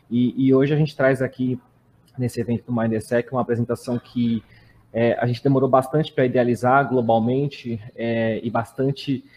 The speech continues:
pra conseguir absorver todo o conteúdo, que a gente tem bastante pouco tempo pra falar, inclusive pra vocês aqui, de resiliência operacional, que agora é um problema de todos nós,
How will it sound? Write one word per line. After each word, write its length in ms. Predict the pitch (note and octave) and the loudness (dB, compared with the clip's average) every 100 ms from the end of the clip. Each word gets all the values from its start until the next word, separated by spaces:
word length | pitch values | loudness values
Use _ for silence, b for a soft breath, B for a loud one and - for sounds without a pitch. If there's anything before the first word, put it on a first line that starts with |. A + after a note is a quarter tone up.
| b b _ | b b _
pra 120 | B2 | -4
conseguir 300 | B2+ A#2+ C3+ | -2 -4 -4
absorver 380 | C3 - B2 B2 | -4 -4 -4 -4
todo 180 | C3 C3 | -4 -6
o 40 | |
conteúdo, 600 | C#3 B2+ B2 A#2+ D3+ D3 | -6 -6 -6 -4 -6 -8
que 100 | - | -14
a 40 | A2+ | -14
gente 120 | A#2+ | -8
tem 80 | C3 | -4
bastante 460 | - A#2+ - D3 | -2 -2 -4 -8
pouco 180 | - - | -8 -18
tempo 240 | - E3 | -4 -4
pra 160 | - C#3 | 0 -4
falar, 360 | - B2 B2+ C#3+ | 2 2 4 2
inclusive 360 | B2+ A#2+ B2+ A2 | -2 -6 -6 -8
pra 120 | A#2 | -8
vocês 340 | G#2+ G#2+ A2+ G#2+ | -8 -10 -10 -10
aqui, 220 | - B2+ | -10 -8
de 100 | A#2 | -4
resiliência 540 | B2 A#2+ A2+ A#2+ A#2+ | -4 -2 -2 -2 -4
operacional, 580 | - A2+ A2+ A2 A2+ B2+ | -4 -2 -2 -4 0 0
que 140 | - | -2
agora 240 | A#2 B2 C3 | -2 2 2
é 20 | |
um 60 | C3+ | 2
problema 280 | B2+ A#2+ | 2 0
de 80 | A#2 | -2
todos 220 | B2 A2+ | -4 -6
nós, 340 | A2+ A#2+ D3 | -4 -4 -4